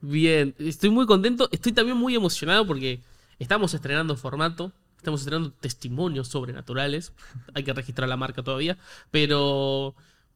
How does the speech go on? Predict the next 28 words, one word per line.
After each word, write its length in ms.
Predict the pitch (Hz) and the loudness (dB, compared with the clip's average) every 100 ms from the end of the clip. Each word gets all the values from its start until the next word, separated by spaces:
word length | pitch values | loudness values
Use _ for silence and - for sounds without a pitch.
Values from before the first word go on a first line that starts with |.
| _ _ - | _ _ -2
me, 180 | 165 165 | 0 4
me 80 | 170 | 2
encanta 340 | 165 208 202 | 4 4 4
esto 220 | 208 220 | 2 4
de, 540 | 185 151 139 131 127 120 | 4 4 2 -2 -6 -6
de 60 | 147 | -4
empezar 280 | 139 220 | 0 4
a 60 | 208 | 4
romper 320 | 165 151 196 | 4 2 2
también, 280 | 196 180 202 | 2 0 0
viste, 300 | 196 - 160 | 0 0 0
con, 240 | 135 135 131 | -2 -6 -10
con 240 | - 175 | -10 -8
algunas 280 | 190 277 262 | -6 -6 -8
cosas 280 | 262 240 185 | -10 -6 -6
de, 280 | 147 139 - | -6 -8 -14
no, 320 | 202 208 202 | -12 -10 -8
viste, 400 | 202 190 156 147 | -8 -6 -8 -8
siempre 320 | 151 - 214 190 | -14 -12 -6 -4
escuchamos 420 | 156 185 170 143 | -2 -2 -2 -4
a 40 | |
algún 180 | 151 165 | -6 -6
predicador 500 | 139 131 135 151 151 | -6 -6 -6 -4 -6
o 60 | 139 | -6
cantante 340 | 135 147 147 | -10 -10 -10
famoso. 520 | 139 131 160 165 185 - - - - - | -10 -10 -8 -8 -8 -12 -20 -20 -20 -10
Y 60 | |
yo 160 | - | -4